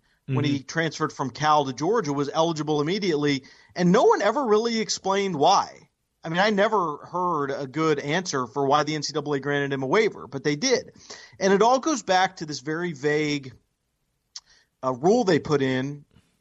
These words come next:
Speaker 1: earlier this year that says, paraphrasing, if the student athlete is, uh,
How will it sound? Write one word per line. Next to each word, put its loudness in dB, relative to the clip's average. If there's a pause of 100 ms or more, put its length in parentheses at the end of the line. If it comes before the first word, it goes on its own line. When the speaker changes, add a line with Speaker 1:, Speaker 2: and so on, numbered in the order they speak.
(100)
Speaker 1:
earlier 2
this -2
year -2 (380)
that 0
says, 2 (560)
paraphrasing, 0 (680)
if 2 (280)
the -4
student -2
athlete 0
is, -4
uh, -12